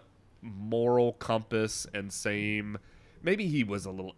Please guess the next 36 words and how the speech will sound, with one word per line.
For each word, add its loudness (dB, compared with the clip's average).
angsty -6
as -4
a -10
teenager -4
with -2
hormones, -4
but -4
he's -2
also -2
Kryptonian, -4
so, -8
like, -8
his -8
hormones -2
weren't -8
the -8
same -8
as -12
everybody -10
else's. -10
Like, 2
I, 2
I -4
didn't 0
read 0
it 2
as -2
Clark -2
anymore. -6
It -2
just, -2
it 2
was -8
like 0
those 6
two, -2